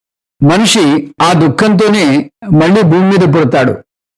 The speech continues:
పుణ్యలోకాలన్నింట్లోనూ ఇదే తంతు. పుణ్యలోకాల నుంచి తిరిగి భూమి మీదకు తరిమివేయబడ్డ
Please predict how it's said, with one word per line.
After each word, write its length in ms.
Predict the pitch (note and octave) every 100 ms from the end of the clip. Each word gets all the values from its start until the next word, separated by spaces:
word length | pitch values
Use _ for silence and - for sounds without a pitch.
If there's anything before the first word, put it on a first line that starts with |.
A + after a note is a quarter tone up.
| _
పుణ్యలోకాలన్నింట్లోనూ 1200 | F#3 G#3+ A3 A3+ F3+ F#3+ G3 F3+ G#3 G3+ G3+ G3 G#3+
ఇదే 300 | F3 G3 D#3
తంతు. 420 | D3 A#2 C3 - _ _ -
పుణ్యలోకాల 580 | G#3 A#3+ B3 G#3+ A3+ A3+
నుంచి 280 | A3 A3 E3+
తిరిగి 280 | G3+ A3
భూమి 200 | G#3 G3
మీదకు 720 | G#3+ A3 G3 E3+ F3 E3+ E3+ -
తరిమివేయబడ్డ 760 | F#3 G#3 A3 A3 G#3+ F#3+ F#3